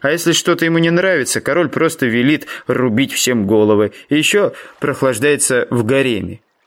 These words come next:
"Где прохлаждается?" "В гареме". "Что это такое гарем?" "Это такое место, где король держит своих жён". "Неужто ты не слыхал про гарем? Например, у царя Соломона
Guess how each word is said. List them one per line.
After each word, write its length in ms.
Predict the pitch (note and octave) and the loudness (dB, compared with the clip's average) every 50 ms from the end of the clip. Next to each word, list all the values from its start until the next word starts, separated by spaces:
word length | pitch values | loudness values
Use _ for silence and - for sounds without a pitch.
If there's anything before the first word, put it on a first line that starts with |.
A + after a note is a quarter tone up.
| _ _ _ _ _ _ _ _ _ _ _ _ _ _ _ _ _ _ _ _ _ - | _ _ _ _ _ _ _ _ _ _ _ _ _ _ _ _ _ _ _ _ _ -12
"Где 360 | - G#2+ A#2+ G2+ G#2 C3+ D#3 E3 | -4 -4 -2 0 2 2 2 2
прохлаждается?" 1040 | E3+ F#3 F#3 F3 F3 F#3+ F#3+ F3 C#3+ D3 F#3 F#3 F3+ F3+ F3 - - F3 E3+ E3+ _ _ _ _ | 0 0 -2 2 2 2 2 2 2 0 2 2 2 0 0 -2 -2 -4 -4 -6 _ _ _ _
"В 160 | - A2 A2+ G2 | -8 -6 -4 -2
гареме". 640 | A#2+ D3+ F3 F#3 F#3 F#3+ D#3+ B2+ A2 F#2+ F2 F2+ - _ _ _ - - - - - - - _ | 0 0 0 2 2 0 0 0 0 -2 -4 -4 -8 _ _ _ -20 -20 -20 -20 -20 -20 -20 _
"Что 220 | - - - - D#3 | -16 -10 -4 -2 -2
это 100 | C3+ - | -2 0
такое 360 | D3+ C#3+ - - D#3+ C3+ B2 | -2 -2 0 2 2 2 2
гарем?" 520 | G#2 A2+ C3+ C#3+ C#3 C3+ A2+ G2 F#2 F#2 _ _ _ _ _ _ _ _ _ - - _ _ - | 2 2 2 2 2 2 0 -2 -4 -6 _ _ _ _ _ _ _ _ _ -20 -20 _ _ -4
"Это 220 | - G3+ F#3+ F#3+ | -2 0 0 0
такое 320 | F3+ G#3+ G#3 G3+ G#3+ G#3+ G#3 | -2 -2 -2 0 2 2 2
место, 320 | G#3+ A3 G3+ - - F3 | 2 2 0 0 -2 -2
где 180 | D3+ D3 D#3+ D3+ | 0 0 0 0
король 340 | D3+ D#3+ E3+ F3+ F#3 D#3 C3+ | 0 0 0 2 2 0 2
держит 360 | B2 D3+ E3 D3+ C#3+ C#3+ C#3+ | 2 0 0 2 0 0 0
своих 280 | - C#3+ D3 D3+ C3+ | 0 2 2 2 2
жён". 420 | B2+ B2+ B2 C#3 C3 A2+ F#2 F2 - _ _ _ _ _ _ _ _ _ - | 0 0 0 2 2 0 0 -2 -6 _ _ _ _ _ _ _ _ _ -2
"Неужто 300 | C#3 C#3+ C3+ - - D3 | -2 0 0 0 -2 -4
ты 120 | - F3 E3+ | -2 0 0
не 80 | E3+ | 0
слыхал 360 | E3 - F3+ E3+ - E3+ D#3+ | 2 2 0 2 2 2 2
про 160 | - - D#3+ D3+ | 2 0 -2 0
гарем? 420 | D3+ E3 D#3 C3+ A#2 F#2 F2+ F#2+ - - - _ _ _ - | 2 2 2 2 0 -4 -6 -8 -12 -20 -20 _ _ _ -6
Например, 400 | C3+ D3+ C#3+ D#3+ F3 E3+ D#3+ D3+ | -4 -2 -2 0 0 0 0 0
у 60 | D3+ | -2
царя 300 | C#3+ - D#3+ D#3+ D#3 C#3+ | -2 0 0 0 0 -2
Соломона 560 | - - C#3+ D3 D3+ F3 G#3 G#3 E3 A#2+ F#2+ | -2 0 0 2 2 2 2 2 2 0 -2